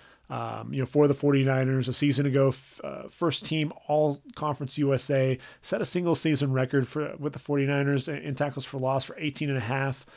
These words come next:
uh, tied a single game record with four and a half tackles for loss against Florida Atlantic, uh, you know, seven tackles, uh,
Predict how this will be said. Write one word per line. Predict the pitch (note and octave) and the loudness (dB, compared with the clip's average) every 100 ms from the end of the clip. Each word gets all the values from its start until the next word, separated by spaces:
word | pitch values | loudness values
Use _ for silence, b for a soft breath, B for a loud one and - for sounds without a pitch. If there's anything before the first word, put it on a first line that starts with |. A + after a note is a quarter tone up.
| B B - | B B -10
uh, | A#2 A2+ | -8 -8
tied | - D3+ C#3+ | -4 -2 -2
a | |
single | - D#3 C#3+ | -2 0 0
game | C#3 C#3 C#3 | 0 0 2
record | C#3 C#3 | 0 0
with | B2+ - | -4 -4
four | C#3+ | -2
and | C#3+ | -2
a | C3+ | -2
half | C3 C3+ | -2 -4
tackles | - C#3 C#3+ | -4 -6 -6
for | - C3+ | -6 -2
loss | C3 C3+ | 0 -2
against | C3 C3+ - | -4 -6 -6
Florida | C3+ C3+ C3+ C3 | -2 0 2 2
Atlantic, | B2+ C3 C#3 C3+ C3 - B B B | 0 -2 0 0 -2 -8 B B B
uh, | B2 A#2+ B2 - | -12 -10 -12 -10
you | |
know, | C3+ | -8
seven | - - D3+ D3 | -4 0 0 0
tackles, | C3+ D3 - D3 C#3 - - b b b | -4 -4 -2 -2 -2 -4 -14 b b b
uh, | C3 A#2+ A#2+ | -10 -10 -10